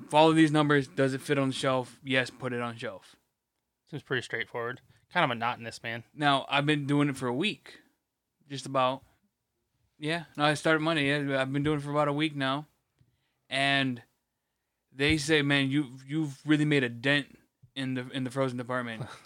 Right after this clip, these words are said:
Speaker 1: Like, you are kicking ass." I'm like, "I've just shown up and put boxes on shelf."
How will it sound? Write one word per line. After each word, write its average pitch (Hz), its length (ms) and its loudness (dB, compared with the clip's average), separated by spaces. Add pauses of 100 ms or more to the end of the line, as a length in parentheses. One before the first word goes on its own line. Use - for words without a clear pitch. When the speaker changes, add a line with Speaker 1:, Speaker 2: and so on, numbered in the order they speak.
(180)
Speaker 1:
Like, 120 140 -6
you 147 380 2
are 139 160 4
kicking 139 440 -4
ass." 135 400 0
I'm 131 80 -2
like, 120 240 -6
"I've 131 180 -4
just 202 180 -2
shown 160 260 0
up 151 100 -2
and 127 120 -6
put 131 160 -8
boxes 135 320 -2
on 127 160 -4
shelf." 139 440 -2